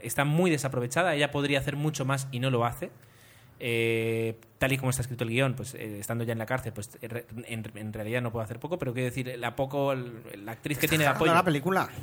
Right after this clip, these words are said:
Speaker 1: La actriz que tiene de apoyo, pues, eh, poco apoyo le da.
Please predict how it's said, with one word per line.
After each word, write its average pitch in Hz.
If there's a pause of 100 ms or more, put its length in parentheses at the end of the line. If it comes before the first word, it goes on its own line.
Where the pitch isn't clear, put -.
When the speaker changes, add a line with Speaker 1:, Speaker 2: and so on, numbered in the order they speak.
(440)
Speaker 1:
La 131
actriz 156
que 160
tiene 160
de 151
apoyo, 139
pues, 117
eh, 117
poco 135
apoyo 131
le 127
da. 151